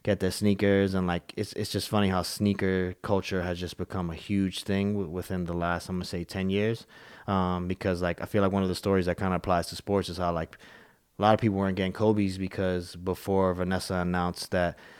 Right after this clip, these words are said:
where Nike and, and, and Kobe partnership wasn't happening anymore,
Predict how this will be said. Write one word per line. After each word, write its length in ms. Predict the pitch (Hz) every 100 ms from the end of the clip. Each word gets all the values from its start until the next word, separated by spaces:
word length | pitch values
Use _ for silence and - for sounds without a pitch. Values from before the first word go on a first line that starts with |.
| - - _
where 360 | 87 90 101 82
Nike 420 | 98 98 98 95
and, 180 | 92 90
and, 180 | 90 90
and 360 | 76 90 90
Kobe 420 | - 104 95 92 92
partnership 480 | - 98 92 98
wasn't 200 | 92 90
happening 280 | 92 98 98
anymore, 420 | 90 87 90 90